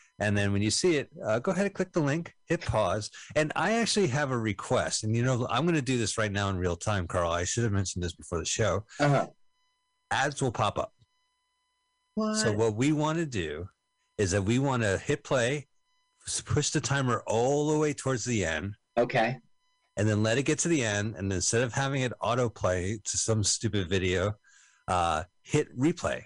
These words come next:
Speaker 1: and then hit pause. All right. So I have,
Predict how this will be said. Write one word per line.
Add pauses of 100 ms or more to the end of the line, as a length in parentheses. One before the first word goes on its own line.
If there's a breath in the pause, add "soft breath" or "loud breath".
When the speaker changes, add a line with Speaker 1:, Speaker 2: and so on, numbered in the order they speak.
(540)
Speaker 1:
and
then
hit
pause. (380 soft breath)
All
right.
So
I
have,